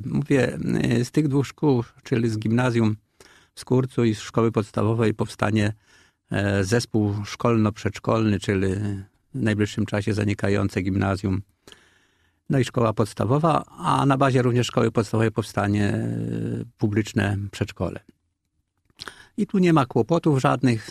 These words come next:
Na pewno pieniądze jakieś tam trzeba wyłożyć. Dwieście, chyba gdzieś tam kilka tysięcy, ki-, czy kilkanaście tysięcy, e, na to przedszkole, żeby adaptować pomieszczenia w szkole. Natomiast problem mamy, e,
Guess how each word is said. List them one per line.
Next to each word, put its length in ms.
Na 160
pewno 240
pieniądze 380
jakieś 200
tam 160
trzeba 220
wyłożyć. 360
Dwieście, 480
chyba 360
gdzieś 220
tam 180
kilka 320
tysięcy, 520
ki-, 100
czy 140
kilkanaście 600
tysięcy, 560
e, 100
na 160
to 140
przedszkole, 680
żeby 220
adaptować 580
pomieszczenia 1000
w 80
szkole. 340
Natomiast 380
problem 340
mamy, 280
e, 680